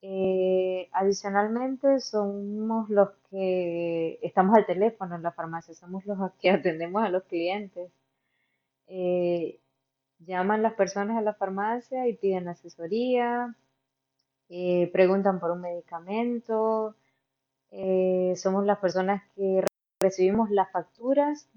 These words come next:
de las droguerías, de todos los liperantes.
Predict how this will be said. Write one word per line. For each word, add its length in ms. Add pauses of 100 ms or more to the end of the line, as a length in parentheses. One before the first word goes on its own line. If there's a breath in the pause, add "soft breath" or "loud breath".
(260)
de 640
las 400
droguerías, 1200
de 540
todos 200
los 160
liperantes. 720